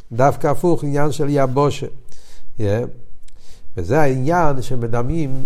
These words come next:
את ספירס המלכוס לעילום הדיבור.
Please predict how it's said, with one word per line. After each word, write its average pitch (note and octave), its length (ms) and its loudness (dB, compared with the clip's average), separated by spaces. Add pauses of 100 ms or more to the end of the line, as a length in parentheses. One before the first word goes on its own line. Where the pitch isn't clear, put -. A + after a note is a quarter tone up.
(140)
את C#3 380 6
ספירס C#3+ 420 -4
המלכוס C#3+ 600 -2
לעילום C3+ 320 -2
הדיבור. A2+ 460 -2